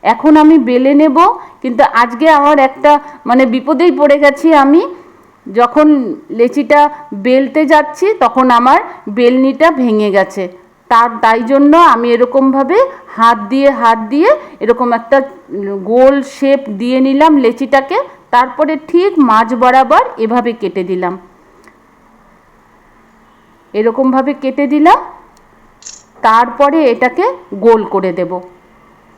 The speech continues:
এই মাঝখানেরটা কিন্তু লাগিয়ে দেব না, কিন্তু সাইডগুলো যাতে লেগে যায় সেদিকে খেয়াল রাখতে হবে।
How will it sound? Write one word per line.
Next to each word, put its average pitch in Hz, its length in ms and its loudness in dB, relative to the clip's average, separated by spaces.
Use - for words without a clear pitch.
এই 269 160 2
মাঝখানেরটা 285 840 0
কিন্তু 311 340 0
লাগিয়ে 262 460 0
দেব 277 260 0
না, 349 280 2
কিন্তু 254 260 -4
সাইডগুলো 262 960 -2
যাতে 226 300 0
লেগে 247 320 -2
যায় 320 240 2
সেদিকে 226 440 -4
খেয়াল 202 380 -2
রাখতে 196 320 -4
হবে। 180 260 -8